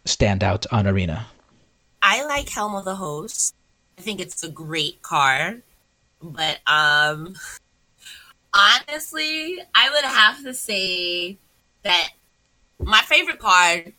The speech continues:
Speaker 2: period, is Willbreaker. Like, that's the card that really put me on to this. It's not in Magic the Gathering arena. And, like, if I had to buy a card just to frame it or whatever it is,
Speaker 1: <laughs>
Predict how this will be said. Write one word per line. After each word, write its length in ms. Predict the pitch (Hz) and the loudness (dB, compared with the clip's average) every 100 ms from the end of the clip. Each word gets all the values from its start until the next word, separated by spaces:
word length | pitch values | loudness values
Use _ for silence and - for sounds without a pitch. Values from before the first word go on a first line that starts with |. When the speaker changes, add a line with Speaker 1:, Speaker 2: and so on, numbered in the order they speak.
| - | -10
Speaker 2:
period, 320 | 220 202 170 | -2 -2 -2
is 120 | 165 | -4
Willbreaker. 720 | 160 147 131 123 120 - 170 - | -8 -8 -8 -10 -10 -12 -14 0
Like, 220 | 175 175 | 0 4
that's 220 | 214 220 | 2 4
the 120 | - | -6
card 280 | - 185 185 | 0 2 2
that 60 | 170 | -4
really 240 | 175 165 160 | -6 -8 -8
put 200 | - 135 | -12 -10
me 140 | 160 | -2
on 200 | 151 143 | -2 -2
to 120 | 143 | -6
this. 200 | 160 170 - | -8 -6 -4
It's 180 | - | -4
not 240 | 196 185 175 | 0 0 0
in 120 | 180 | -6
Magic 320 | 170 165 175 | -4 -4 -6
the 60 | 170 | -10
Gathering 540 | 147 139 139 147 143 - 143 | -2 -2 -2 -8 -8 -12 -10
arena. 340 | 147 139 135 143 | -8 -6 -4 -4
And, 80 | 143 | -4
like, 160 | 139 | -6
if 80 | 165 | 0
I 100 | 151 135 | 0 4
had 220 | - 156 | 2 2
to 120 | - | -2
buy 220 | - 151 156 | -2 0 2
a 120 | 156 | 0
card 360 | - 143 151 156 | 2 4 4 0
just 200 | 160 - | -8 -6
to 100 | 180 | -10
frame 360 | - 156 165 | -8 -8 -8
it 100 | 170 | -8
or 80 | 214 | -4
whatever 300 | 208 214 233 | 0 -2 -2
it 100 | 226 | -6
is, 180 | 233 254 | -2 0
Speaker 1:
<laughs> 160 | - | 0